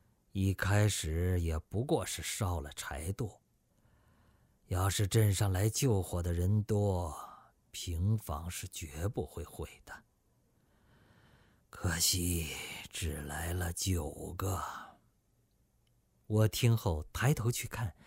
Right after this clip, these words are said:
一数，果然来救火的乡亲只有九人。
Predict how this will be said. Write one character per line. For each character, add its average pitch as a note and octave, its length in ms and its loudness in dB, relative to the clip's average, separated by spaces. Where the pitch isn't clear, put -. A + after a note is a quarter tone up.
一 A3 140 8
数， F2+ 380 2
果 E2 320 2
然 E2+ 260 -2
来 A#2+ 320 8
救 E3 260 4
火 D#2+ 200 -2
的 F2+ 100 2
乡 A#2+ 300 4
亲 D2+ 260 -4
只 C#3+ 260 8
有 D3 160 8
九 D#2 300 0
人。 C#2+ 180 -8